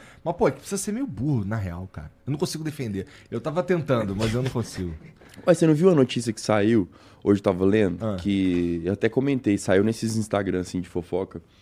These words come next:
Speaker 2: É que um pastor, um grupo de pastores foram presos porque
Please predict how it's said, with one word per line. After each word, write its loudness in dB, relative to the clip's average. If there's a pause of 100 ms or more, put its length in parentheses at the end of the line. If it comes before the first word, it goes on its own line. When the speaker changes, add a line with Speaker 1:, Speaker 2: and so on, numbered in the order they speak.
(460)
Speaker 2:
É -2
que -4
um 2
pastor, 2
um 0
grupo 0
de -18
pastores -4 (280)
foram 4
presos 2
porque 0